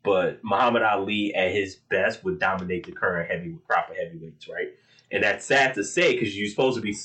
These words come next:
you're supposed to escalate and get better and better over time, right? Um, and to me, that's what creates the goat. And I think you really only have maybe two or three candidates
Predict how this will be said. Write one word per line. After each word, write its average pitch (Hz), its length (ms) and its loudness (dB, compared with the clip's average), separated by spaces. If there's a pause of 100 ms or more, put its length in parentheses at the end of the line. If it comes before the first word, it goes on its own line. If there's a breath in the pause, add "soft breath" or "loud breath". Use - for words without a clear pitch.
you're 113 100 -20
supposed 110 300 0
to - 140 -6
escalate 110 340 0
and 98 100 -4
get 92 160 -2
better 101 260 2
and 92 80 -8
better 98 240 2
over 95 200 0
time, 101 360 -2
right? 98 240 0 (480 loud breath)
Um, 104 480 2 (340)
and 120 220 2
to 143 100 4
me, 139 120 2
that's 143 240 2
what 143 180 2
creates 113 400 2
the 104 400 0
goat. 80 320 -2 (360 loud breath)
And 110 100 4
I 104 100 4
think 156 380 0
you 110 120 -4
really 156 280 4
only 123 200 2
have 117 380 2
maybe 107 280 0
two 123 280 2
or 117 100 2
three 104 420 -8 (520)
candidates 107 800 0